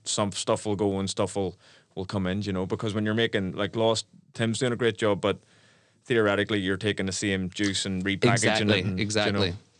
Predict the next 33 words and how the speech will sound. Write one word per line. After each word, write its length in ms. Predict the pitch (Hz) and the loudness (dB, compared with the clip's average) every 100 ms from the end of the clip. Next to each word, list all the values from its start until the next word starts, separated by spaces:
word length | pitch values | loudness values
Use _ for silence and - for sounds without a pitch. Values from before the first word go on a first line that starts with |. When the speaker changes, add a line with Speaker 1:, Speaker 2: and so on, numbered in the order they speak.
| - _ _ | -20 _ _
Speaker 1:
know. 60 | 127 | 2
Speaker 2:
Um, 420 | 120 113 104 92 - _ _ _ _ _ _ _ | 4 4 2 0 -8 _ _ _ _ _ _ _
we'll 100 | 127 | 0
tie 300 | 120 151 151 | 4 4 4
this 220 | 135 131 143 | 4 4 4
one 140 | 127 | 4
up 200 | 131 120 | 4 4
on 100 | 120 | 4
the, 140 | 117 113 | 4 4
on 100 | 117 | 4
the 80 | 113 | 4
John 260 | 101 117 107 | 4 4 4
Teeling 300 | 117 117 110 | 4 4 4
front. 240 | - 110 - | 2 2 2
A, 320 | 107 - 104 | 0 2 0
a 40 | |
fr-, 260 | - 131 - | 2 0 -2
friend 400 | - - 170 180 | -2 2 4 4
of 80 | 147 | 4
mine, 440 | 117 113 107 101 | 4 4 4 2
former 360 | 101 139 120 113 | 2 4 4 4
colleague, 720 | - - 120 110 104 95 87 - - _ _ _ - | 0 0 4 6 4 2 -2 -8 -20 _ _ _ -2
um, 720 | 107 104 101 98 92 90 85 - - | 2 2 4 4 4 2 -2 -4 0
also 240 | 254 320 | 2 4
I 40 | |
believe 280 | 233 147 113 | 4 4 4
your 160 | 127 113 - _ _ _ _ | 2 2 -4 _ _ _ _
paths 600 | - 123 107 - - - - _ _ | -4 -2 -2 -2 -6 -8 -12 _ _
have 200 | 110 - _ _ _ _ _ | -2 -2 _ _ _ _ _
crossed 400 | - 131 104 - | 2 4 4 2
in 60 | 110 | 0
the 40 | 98 | 2
past, 440 | - 95 82 - | 0 -2 -2 -6